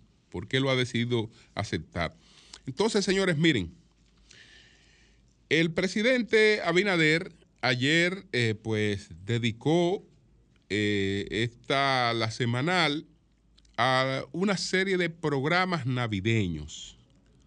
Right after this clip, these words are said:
al anuncio de las Navidades del dos mil veintitrés con, eh, programas que estarán estimulando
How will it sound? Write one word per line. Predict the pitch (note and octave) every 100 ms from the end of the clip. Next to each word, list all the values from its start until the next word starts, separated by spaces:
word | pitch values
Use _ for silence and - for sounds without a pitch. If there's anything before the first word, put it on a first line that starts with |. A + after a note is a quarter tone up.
| _ _ -
al | A2 C#3
anuncio | B2+ C#3 G#3 A#3 F3 F#3 F3 -
de | C3 A2+ C#3 C#3+ D3+ C#3+ -
las | B2 A#2+
Navidades | A#2+ B2 C3 C3 F3 F#3+ E3
del | D3 C3
dos | A2 A2
mil | A#2 D#3 E3+
veintitrés | E3 E3+ F#3+ F#3 F3+ F3 E3 - _ _ _ _ - _ _
con, | - D3+ F3 G3 G#3 A3 A3+
eh, | - B2+ A#2+ A#2 -
programas | C3 B2 B2 D#3+ G3 D#3+ C3 C3+ - - - _ _ _ _ _
que | - C3 C#3 D#3 F3 G3 - _ _ _ -
estarán | B2 B2 B2+ C#3+ F3
estimulando | F#3 F3 E3+ C#3+ A#2+ A#2+ F3+ G3 D#3+ C#3+ E3